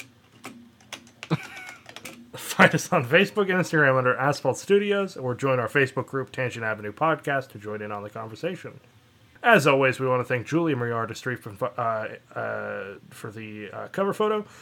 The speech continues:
You can find her work at Instagram dot com slash Julia Marie Artistry. Uh, and always, we want to thank Homesick Entertainment for the in-, uh, intro, mid-roll, and out-, outro. You can find their work on youtube dot com slash C slash homesick.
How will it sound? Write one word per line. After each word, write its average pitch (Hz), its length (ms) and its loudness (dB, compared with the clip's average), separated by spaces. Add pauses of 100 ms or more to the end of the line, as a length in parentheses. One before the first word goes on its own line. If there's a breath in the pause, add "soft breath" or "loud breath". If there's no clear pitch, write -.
(200 loud breath)
You - 80 -14
can 156 100 -8
find 143 280 2
her 127 100 -4
work 120 360 -4
at 127 320 -2
Instagram 127 580 -4
dot 123 240 -4
com 117 340 -4
slash - 400 -4
Julia 143 360 -4
Marie 117 220 -4
Artistry. 101 540 -12 (520 loud breath)
Uh, 117 320 0 (160)
and 120 280 -6
always, 131 400 0
we 127 80 -6
want 117 180 -6
to 110 40 -10
thank 117 260 -8
Homesick 120 400 -8
Entertainment 113 560 -8
for 113 140 -10
the 110 220 -10
in-, 110 200 -10 (240)
uh, 110 200 -6
intro, 131 400 -2
mid-roll, 117 420 -4
and 101 80 -10
out-, 143 240 -6
outro. 160 680 0
You 131 100 -4
can 117 140 -12
find 110 260 -6
their 104 100 -8
work 104 280 -10
on 104 140 -8
youtube 127 480 -8
dot 101 200 -6
com 104 380 -8
slash - 320 -12
C 160 360 -4
slash 131 320 -6
homesick. 98 420 -12